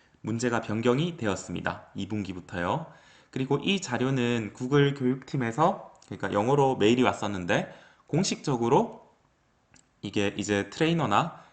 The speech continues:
이노베이터나 코치분들이 이제 연수를 하잖아요.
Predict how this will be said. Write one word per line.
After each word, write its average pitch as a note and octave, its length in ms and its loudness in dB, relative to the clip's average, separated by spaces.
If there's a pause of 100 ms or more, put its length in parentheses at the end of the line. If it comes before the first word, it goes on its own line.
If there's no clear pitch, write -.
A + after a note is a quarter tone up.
(140)
이노베이터나 B2+ 800 0
코치분들이 G#2 720 -2
이제 G2 400 -4
연수를 A2+ 400 0
하잖아요. G#2 500 -4